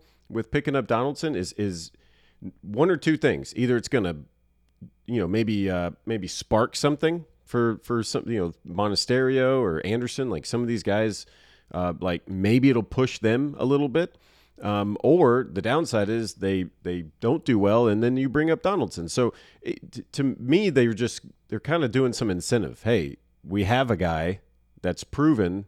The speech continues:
in some ways, like, maybe, you know, if you're not producing, and we've seen this from Craig Counsell, I'll keep saying it because he keeps doing it. If you're not producing at the plate, if you're not hitting, they'll just put somebody else out there and run with that person. So,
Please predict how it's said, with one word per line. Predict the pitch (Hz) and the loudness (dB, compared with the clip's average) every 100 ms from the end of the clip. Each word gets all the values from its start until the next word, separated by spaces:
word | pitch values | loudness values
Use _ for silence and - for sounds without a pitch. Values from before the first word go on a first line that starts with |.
| - | -6
in | 90 | -6
some | 85 98 85 | -2 -2 0
ways, | 85 87 98 90 | -2 -2 -4 -4
like, | 85 69 | -4 -4
maybe, | 90 95 98 90 - _ _ | -4 -4 -4 -6 -10 _ _
you | - | -8
know, | 90 | -6
if | 80 | -4
you're | 110 | 0
not | 120 107 | 0 0
producing, | 110 104 139 - 92 | -2 0 0 0 -2
and | 98 | 0
we've | 101 104 | -2 -2
seen | 139 160 | 0 2
this | 104 | 0
from | - 90 | -4 -8
Craig | - 107 82 | -2 -2 0
Counsell, | 117 123 - 78 | -2 -2 0 0
I'll | 107 | 0
keep | - 139 - | 0 -4 -4
saying | 117 143 | -4 -2
it | 110 - | -4 -6
because | 90 92 | -6 -6
he | 92 | -6
keeps | - 113 - | -8 -8 -4
doing | - 147 | 0 2
it. | 104 - - - - _ | 0 -4 -14 -20 -20 _
If | - 80 | -12 -4
you're | 104 120 | 0 2
not | 135 123 | 0 0
producing | - 117 135 139 123 | -2 0 0 0 -2
at | 120 110 | -2 -4
the | |
plate, | - 127 131 | -2 2 2
if | 71 | 0
you're | 104 | -2
not | 120 127 | 0 0
hitting, | 92 135 127 71 | 0 0 0 -2
they'll | 110 | -4
just | 139 113 - | -4 -8 -4
put | 107 | -4
somebody | - 120 117 120 | -2 -2 0 0
else | 120 - | 0 -2
out | 127 - | -4 -4
there | 60 65 - | -6 -6 -6
and | 82 82 80 | -6 -6 -8
run | - 101 113 | -2 0 2
with | 117 - | 0 0
that | 147 - | -2 -2
person. | 85 78 76 | -8 -8 -10
So, | 76 95 | -4 -2